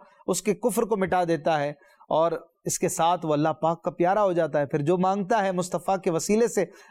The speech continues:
عطا بھی کیا جاتا ہے۔ تو یہ ہے شان مصطفیٰ کہ تیرا نام لے کر جو مانگے وہ پائے،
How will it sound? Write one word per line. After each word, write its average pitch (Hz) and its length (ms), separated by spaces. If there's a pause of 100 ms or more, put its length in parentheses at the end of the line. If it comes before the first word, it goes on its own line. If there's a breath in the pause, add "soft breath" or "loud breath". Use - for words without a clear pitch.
عطا 156 220
بھی 170 140
کیا 180 260
جاتا 165 280
ہے۔ - 60 (200)
تو 160 80
یہ 214 200
ہے 208 120
شان 190 280
مصطفیٰ 165 580 (340 soft breath)
کہ 190 80
تیرا 185 340
نام 170 300
لے 156 200
کر 175 220
جو 143 280
مانگے 240 360
وہ 175 140
پائے، 135 340